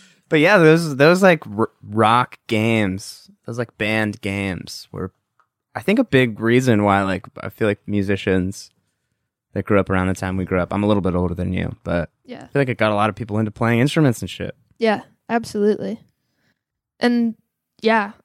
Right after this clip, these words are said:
Speaker 2: I mean, my, my brother played drum. My oldest brother played drums when I was little.
Speaker 1: Nice. Did you
Speaker 2: But
Speaker 1: guys rock out?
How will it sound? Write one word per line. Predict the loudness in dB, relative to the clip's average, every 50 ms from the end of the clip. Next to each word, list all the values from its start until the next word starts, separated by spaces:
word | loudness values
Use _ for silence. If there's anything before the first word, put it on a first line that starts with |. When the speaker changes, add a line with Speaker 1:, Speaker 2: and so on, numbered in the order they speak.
| -2
Speaker 2:
I | 2
mean, | 4 4 6 4
my, | 4 2 0 _ _ _
my | -2 -2 0 0
brother | -2 0 0 2 2 4 4 2
played | 0 -2 -6 -6 -6 -8
drum. | -8 -10 -10 -10 -10 -8
My | -8 -8 -4
oldest | 0 2 4 4 4 2 -2 -6 -8 -10
brother | -10 -8 -8 -8 -8 -10
played | -10 -10 -8 -8 -8 -8
drums | -8 -8 -8 -8 -8 -10 -12 -12 -12 -8
when | -8 -6
I | -6 -6
was | -8 -10 -8
little. | -8 -8 -8 -8 _ _ _ _ _ _ _ -4
Speaker 1:
Nice. | -2 0 0 0 -2 -6 -14 -20 -20 -20 _ _ _ _ _ _ _ _ _
Did | -8 -6 -2
you | 0 2
Speaker 2:
But |
Speaker 1:
guys | 2 2 2
rock | 0 -2 0 0
out? | 0 0 -2 -2 -6